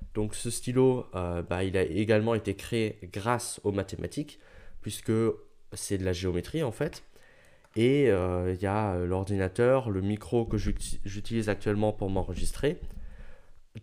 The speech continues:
Tout a été fait en fait grâce aux mathématiques. La, la maison à la, dans laquelle je me trouve actuellement,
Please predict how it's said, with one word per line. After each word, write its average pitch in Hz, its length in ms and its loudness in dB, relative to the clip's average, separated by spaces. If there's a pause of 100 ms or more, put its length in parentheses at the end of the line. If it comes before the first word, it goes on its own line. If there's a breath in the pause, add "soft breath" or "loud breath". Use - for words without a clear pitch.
Tout 190 180 -4
a 170 80 10
été 135 160 6
fait 170 160 0
en 147 100 2
fait 147 240 0 (160)
grâce 127 300 0
aux - 20 0
mathématiques. 123 480 -4
La, 95 220 2
la 98 120 2
maison 120 360 0
à 101 80 0
la, 98 120 -2
dans 98 200 -4
laquelle 98 320 -2
je 101 100 -4
me 101 80 -2
trouve 110 240 -2
actuellement, 101 480 -2